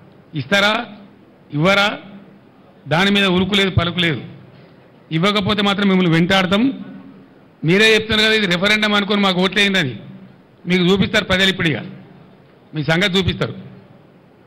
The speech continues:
బోనస్ ఇవ్వకపోతే మిమ్మల్ని ఎట్లా బోగస్ అని చెప్పి మీకు ఎట్లా బుద్ధి పెట్టాను, కరువు కాల్చి వాత పెట్టానో పెడతారు మీకు ఇప్పుడు. దానికి election కోడ్ అడ్డం రాదు,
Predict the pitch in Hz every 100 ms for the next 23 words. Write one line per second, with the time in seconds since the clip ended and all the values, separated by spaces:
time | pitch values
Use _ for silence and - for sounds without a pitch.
0 | _ 156 190 185 190 190 190 185 208 269
1 | - - - - - - - _ 160 170
2 | 185 165 175 202 170 185 202 196 190 190
3 | 196 185 185 185 156 156 180 185 185 185
4 | 160 170 175 175 156 160 170 156 170 185
5 | 254 277 - - - - - 175 202 190
6 | 170 165 - - - - - - - -
7 | _ _ _ - _ _ _ - _ _
8 | 156 190 190 190 208 240 226 214 208 190
9 | 214 196 185 190